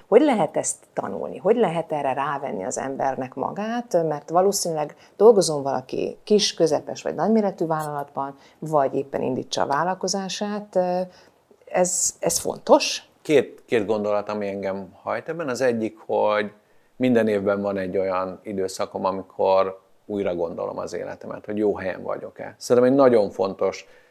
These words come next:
Speaker 2: tanulság, ami, ami nagyon nehezen érkezik meg az életben, hogy nem fák vagyunk. Tehát ha valahol nem jó, akkor arrébb kell menni. Azaz,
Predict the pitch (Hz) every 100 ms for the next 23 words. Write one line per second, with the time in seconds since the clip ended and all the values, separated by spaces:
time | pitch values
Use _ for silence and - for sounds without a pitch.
0 | _ - 107 107 104 - 101 98 98 98
1 | - 98 101 113 120 113 104 101 98 92
2 | 92 90 90 92 90 90 - 90 90 90
3 | 92 92 - 104 98 98 98 _ _ _
4 | _ _ - 90 90 82 - 107 95 -
5 | 80 - - - - - - _ _ -
6 | - 101 117 101 78 - 92 156 175 -
7 | - 80 80 78 - - - - - 50
8 | - _ _ _ - 92 92 90 90 90